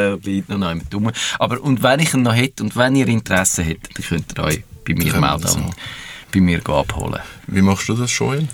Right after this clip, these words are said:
Speaker 2: Kaufst
Speaker 1: Also
Speaker 2: du deine Gadgets spontan oder sehr geplant und weisst genau, was willst du damit machen?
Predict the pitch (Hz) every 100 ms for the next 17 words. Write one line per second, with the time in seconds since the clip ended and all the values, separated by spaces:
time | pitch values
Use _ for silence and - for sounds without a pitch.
0 | - - 95 - 113 98 101 95 101 107
1 | - - - - - 95 92 - 107 127
2 | 175 - 135 143 - - - - 113 120
3 | 117 123 - 107 110 110 101 92 98 -
4 | 95 95 98 95 98 95 - 98 98 -
5 | - 90